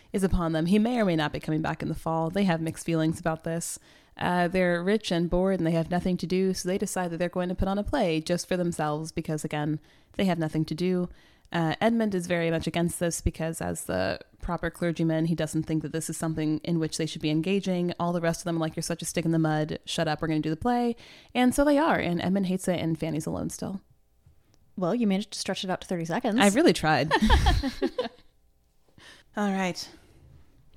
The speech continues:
Speaker 1: Can you also stretch this recap to thirty seconds?
Speaker 2: We'll see.
Speaker 1: Yeah. <laughs> Okay. Three, two, one, go.
Speaker 2: Sir Thomas is still out of the country, but is supposed to be home within the next couple of months.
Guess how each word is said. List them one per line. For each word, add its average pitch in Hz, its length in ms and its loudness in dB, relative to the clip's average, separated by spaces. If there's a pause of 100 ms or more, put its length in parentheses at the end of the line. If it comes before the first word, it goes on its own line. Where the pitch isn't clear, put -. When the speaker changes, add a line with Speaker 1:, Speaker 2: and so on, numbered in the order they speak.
(380)
Speaker 1:
Can 254 220 2
you 233 180 0
also 202 280 0
stretch - 340 -2
this 185 160 -2
recap 180 440 -2
to 190 100 -4
thirty 185 260 -2
seconds? 180 560 -4 (280)
Speaker 2:
We'll 185 200 2
see. 339 320 4
Speaker 1:
Yeah. 330 220 8
<laughs> 269 60 6 (540)
Okay. - 360 -2 (180)
Three, 220 360 2 (520)
two, 240 380 0 (520)
one, 208 360 0 (400)
go. 101 180 -2 (520)
Speaker 2:
Sir 180 180 0
Thomas 208 400 2
is 175 260 -2
still 175 320 0
out 185 140 0
of 190 80 0
the 214 80 0
country, 190 340 0
but 160 120 -2
is 165 100 0
supposed - 260 -2
to 151 60 -10
be 147 280 -4
home 208 360 0
within 175 260 0
the 165 80 -2
next 160 220 -6
couple 165 200 -2
of 156 100 -2
months. 214 500 0